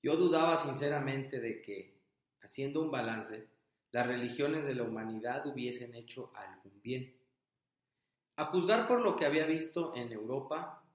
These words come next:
el poder de Dios en los asuntos humanos resultaba insignificante, y la hermandad entre los hombres era una broma. Si existía el diablo,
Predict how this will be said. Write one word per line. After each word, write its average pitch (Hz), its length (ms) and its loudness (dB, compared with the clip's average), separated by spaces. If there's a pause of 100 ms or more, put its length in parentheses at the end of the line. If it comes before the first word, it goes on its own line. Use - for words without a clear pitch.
el 131 220 -4
poder 139 320 0
de 143 140 0
Dios 139 320 0
en 127 100 -4
los 107 140 -8
asuntos 135 480 -10
humanos 113 400 -14
resultaba 110 720 -14 (260)
insignificante, 95 1120 -20 (920)
y 123 140 -4
la 120 100 -2
hermandad 117 680 -4 (200)
entre 110 280 -10
los 101 220 -10
hombres 127 360 -10 (560)
era 107 180 -8
una 101 200 -10
broma. 87 260 -14 (1200)
Si 139 420 -2
existía - 640 -4
el 127 140 -2
diablo, 127 560 -2